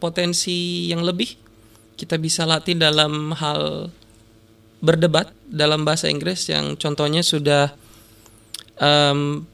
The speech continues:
pihak provinsi maupun, eh, nasional sudah mengadakan lomba rutin setiap tahun. Jadi, kita lebih bisa mengorganisir anak-anak ataupun siap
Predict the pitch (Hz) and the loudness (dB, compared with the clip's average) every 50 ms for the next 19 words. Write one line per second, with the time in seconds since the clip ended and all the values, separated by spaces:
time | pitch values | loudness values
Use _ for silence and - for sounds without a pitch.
0 | _ _ - _ 165 165 165 165 165 - 165 160 - 180 165 165 160 - - 196 | _ _ -6 _ 2 2 2 2 2 0 0 2 2 2 4 4 4 4 6 6
1 | 202 208 202 180 156 151 147 - 170 175 175 175 170 - - - - - 139 139 | 6 6 6 6 4 4 4 4 2 2 2 0 -2 -8 -20 -16 -8 -4 0 0
2 | 139 139 139 139 139 131 127 131 135 165 165 - - - _ _ - - _ - | 0 0 0 0 -2 -2 -2 -2 -4 -4 -8 -10 -16 -20 _ _ -20 -20 _ -20
3 | - - - 147 160 151 - - 180 175 170 160 156 170 180 - - 156 147 147 | -20 -6 -2 0 4 4 4 6 6 6 8 6 6 6 4 2 2 4 4 6
4 | 147 147 143 143 143 143 139 139 - 147 147 147 147 147 143 143 139 143 143 139 | 6 4 4 4 4 4 2 2 0 0 2 2 2 2 2 0 0 2 2 2
5 | 143 151 170 170 170 175 165 185 208 - - - - 143 143 - - 143 143 151 | 2 2 0 0 0 -2 0 0 -2 -4 -6 -2 -4 -4 -4 -2 -2 0 0 0
6 | 147 160 180 254 320 - - _ - - - - - - - - - - - - | 0 -2 -2 -2 -4 -8 -18 _ -20 -20 -20 -20 -20 -20 -20 -20 -20 -20 -20 -20
7 | - - 151 143 143 143 143 170 170 - 165 156 165 - 185 185 196 196 196 196 | -16 -6 0 0 0 2 2 0 0 0 -2 -2 2 2 2 4 4 4 4 2
8 | 185 175 165 151 147 147 165 185 190 175 147 151 156 151 - - - 175 180 185 | 2 2 2 2 2 2 2 2 2 2 2 2 2 4 4 4 4 4 4 4
9 | 185 190 196 - _ _ _ _ - _ - _ - - - - - - - - | 2 0 -4 -8 _ _ _ _ -20 _ -20 _ -20 -20 -20 -20 -20 -20 -20 -20
10 | - - - 135 160 156 165 139 151 160 147 151 143 147 143 143 151 151 - - | -20 -8 -2 0 2 2 2 2 2 2 2 2 2 4 4 4 4 2 2 2
11 | 165 160 - 151 147 147 - - 147 147 139 135 139 165 208 - - - - _ | 2 2 2 0 0 -2 -2 -2 -2 -2 0 2 0 0 -2 -2 -10 -20 -20 _
12 | _ - - _ - - 139 143 - 143 143 143 - - 196 214 226 226 226 226 | _ -20 -20 _ -2 -2 -2 0 0 0 0 0 -2 0 2 2 4 2 0 -2
13 | - - - - - - - - - - - - - - - - - - 240 214 | -6 -12 -20 -20 -20 -20 -20 -20 -20 -20 -20 -20 -14 -2 4 6 6 8 8 8
14 | 147 - - | 6 6 2